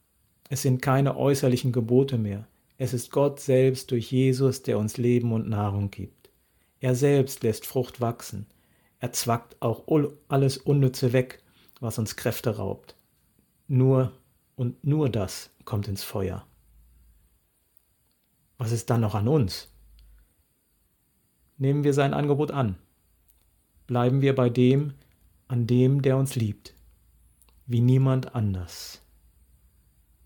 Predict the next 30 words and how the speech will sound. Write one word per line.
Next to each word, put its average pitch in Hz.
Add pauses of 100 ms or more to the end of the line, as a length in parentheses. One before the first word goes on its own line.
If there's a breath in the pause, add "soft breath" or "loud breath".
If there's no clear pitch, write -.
(880)
Mit 120
Jesus 127
übertrifft 143
Gott 127
seine 120
Liebe 139
noch 135
um 135
ein 123
Vielfaches 135
über 120
dem, 135
was 123
wir 127
aus 120
dem 123
Alten 117
Testament 117
wissen. 98 (1800)
Gottes 131
Liebe 143
war 127
damals 135
schon 135
größer, 139
als 127
es 123
viele 127
erwartet 127
hätten. 110